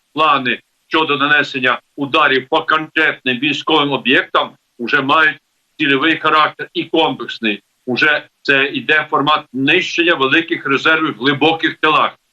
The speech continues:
на території Російської Федерації, на території окупованих, зокрема Криму і Севастополю,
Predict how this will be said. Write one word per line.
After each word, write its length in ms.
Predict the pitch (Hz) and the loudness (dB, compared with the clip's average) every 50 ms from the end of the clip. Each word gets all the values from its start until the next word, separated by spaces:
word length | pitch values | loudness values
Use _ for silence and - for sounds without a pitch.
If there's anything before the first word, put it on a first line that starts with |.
| _ | _
на 80 | - 123 | -6 -2
території 460 | - - 147 143 - 156 147 135 131 | 0 0 0 0 0 0 2 4 4
Російської 520 | 131 139 131 - 156 160 160 - - 175 165 | 2 2 2 2 0 0 0 0 -2 -2 -2
Федерації, 520 | 170 175 175 175 175 175 - 175 175 170 _ _ _ _ _ - | 2 2 2 2 2 2 0 0 0 -2 _ _ _ _ _ -2
на 100 | 139 147 | 0 0
території 560 | 143 160 156 156 - - 165 160 147 143 160 | 2 2 0 0 0 0 2 2 2 2 2
окупованих, 580 | 143 - - 143 139 - 180 185 180 165 143 | 0 -2 -6 -4 0 2 2 4 4 2 0
зокрема 500 | 120 131 131 - 139 143 147 156 160 160 - _ _ _ _ _ | -2 -4 -2 -2 0 0 2 2 2 0 -2 _ _ _ _ _
Криму 280 | - 135 151 156 160 165 | 0 0 0 2 0 -2
і 40 | 156 | -2
Севастополю, 720 | - 151 147 151 143 - - 165 165 160 156 151 151 | -2 -2 -2 -2 -2 -2 0 -2 -2 0 0 -2 -2